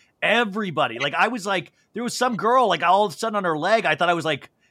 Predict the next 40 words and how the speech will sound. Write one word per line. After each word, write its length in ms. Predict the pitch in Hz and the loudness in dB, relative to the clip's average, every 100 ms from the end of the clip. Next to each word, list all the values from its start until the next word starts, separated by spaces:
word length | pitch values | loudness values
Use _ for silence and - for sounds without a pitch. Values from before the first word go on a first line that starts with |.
| - | -4
"Hey, 220 | 247 233 | 2 2
we 120 | 190 | 2
should 180 | 214 339 | -2 -2
get 120 | 392 | 0
that 160 | 240 208 | 2 2
checked 240 | 220 208 | 2 0
for 100 | 190 | -4
cancer." 480 | 143 202 220 - 117 | -6 -6 -6 -6 -4
Like, 180 | 123 147 | -2 0
there 80 | 190 | 0
was, 60 | 180 | 2
like, 80 | 165 | 0
a 60 | |
mole 500 | 147 143 185 202 208 | 2 2 2 2 0
on 80 | 185 | 0
her 140 | 175 151 | 0 0
leg. 360 | 143 170 180 180 | 2 2 0 -2
Like, 160 | 190 | 0
the 100 | 185 | 0
lighting 440 | 170 190 247 247 220 | 2 2 2 -2 -6
in 340 | 170 185 196 | -6 -4 0
those 200 | 185 170 | 0 -2
pods 440 | - 143 147 170 | 0 2 4 2
are 160 | - 143 | -2 -6
so 480 | - - 156 165 175 | -6 -4 -2 0 0
harsh 500 | 135 139 190 - - _ _ _ 117 | 0 0 -2 -8 -14 _ _ _ -2
that, 440 | 175 165 156 - _ _ | 2 4 4 0 _ _
but 100 | - 190 | -8 -6
this 140 | 254 | -8
Trevor 380 | - 247 285 269 | -4 -2 0 0
guy, 480 | 196 139 135 143 139 _ _ | 4 4 4 2 -4 _ _
he, 300 | 233 247 - _ _ | -4 -4 -8 _ _
and 100 | 190 | 0
by 100 | 202 311 | 2 2
the 40 | |
way, 120 | 247 | 0
if 100 | 147 | -2
Trevor 400 | - 226 254 330 | -4 0 0 0
saw 220 | - 190 | 0 0
Chelsea, 500 | 170 - 190 - 131 | 0 0 -2 -2 -8